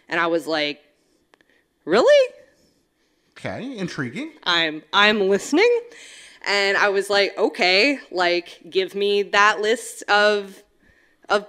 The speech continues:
Speaker 1: healthcare providers, you know, that are
Speaker 2: Okay.
Speaker 1: doing free or ten dollar pap smears," right?
Speaker 2: Which sounds like a great service to me.
Speaker 1: Lovely. I had no idea. So that's when I kind of, like, that was the moment that I kind of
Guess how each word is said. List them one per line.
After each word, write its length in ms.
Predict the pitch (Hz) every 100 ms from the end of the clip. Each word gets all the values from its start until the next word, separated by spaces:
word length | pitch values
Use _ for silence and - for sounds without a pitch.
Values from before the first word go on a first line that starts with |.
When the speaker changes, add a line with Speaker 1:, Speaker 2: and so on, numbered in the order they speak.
| _
Speaker 1:
healthcare 500 | 208 277 403 269 147
providers, 640 | - 170 156 165 165 170 -
you 80 | 202
know, 200 | 175 180
that 120 | 185
are 40 |
Speaker 2:
Okay. 80 | 185
Speaker 1:
doing 220 | 254 196
free 400 | 185 - 202 214
or 120 | 196 185
ten 280 | - 202
dollar 320 | 190 180 180 160
pap 260 | 156 165
smears," 460 | - 135 - - -
right? 300 | 165 175 -
Speaker 2:
Which 140 | 135
sounds 280 | - 156 151
like 120 | 151
a 40 | 147
great 240 | 131 143
service 360 | 143 220 196 -
to 80 | -
me. 220 | 240 190
Speaker 1:
Lovely. 500 | 170 170 226 440 180
I 120 | 143 165
had 240 | 170 165
no 160 | 170 175
idea. 360 | 214 320 156
So 200 | - 240
that's 380 | 220 302 392 -
when 220 | 330 240 226
I 100 | 220
kind 240 | 233 208
of, 160 | 202 180
like, 400 | 180 175 - -
that 280 | 190 233 254
was 140 | 247
the 100 | 240
moment 380 | 208 185 185 170
that 100 | 180
I 120 | 165
kind 240 | 170 185 165
of 200 | 165